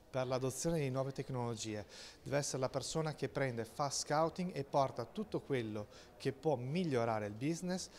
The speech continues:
all'interno dell'azienda. Non deve accarezzare gli hype tecnologici, ma deve guidare questa transizione. Quindi deve essersi un po' una guida,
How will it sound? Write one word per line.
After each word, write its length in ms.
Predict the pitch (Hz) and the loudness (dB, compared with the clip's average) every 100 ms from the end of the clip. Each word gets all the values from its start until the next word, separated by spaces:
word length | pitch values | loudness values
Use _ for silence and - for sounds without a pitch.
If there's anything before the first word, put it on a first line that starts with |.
| - | -8
all'interno 540 | - 135 139 139 139 135 | -2 0 0 2 2 2
dell'azienda. 680 | 123 120 110 107 98 98 95 - - - | 0 0 -2 -6 -6 -6 -8 -10 -18 -4
Non 180 | 131 131 | 0 4
deve 160 | 131 | 4
accarezzare 520 | 120 120 120 - 120 | 4 2 0 0 2
gli 100 | 113 | 2
hype 220 | 117 113 - | 0 0 -4
tecnologici, 800 | 120 - 135 147 139 143 135 | -8 -4 -2 2 2 2 -4
ma 100 | 160 | -4
deve 200 | 127 131 | -2 -2
guidare 580 | 127 127 160 135 131 143 | -2 -2 2 4 4 2
questa 300 | 131 123 - | -2 -6 -6
transizione. 680 | 135 117 113 110 - 95 95 - - - - | -6 -6 -6 -8 -8 -8 -10 -14 -18 -18 -8
Quindi 180 | 143 | -2
deve 140 | 131 131 | 2 0
essersi 260 | - 131 | 0 -2
un 100 | 131 | -4
po' 140 | 120 135 | 0 0
una 260 | 131 131 | 0 -2
guida, 540 | 123 117 180 160 120 | -4 0 2 4 2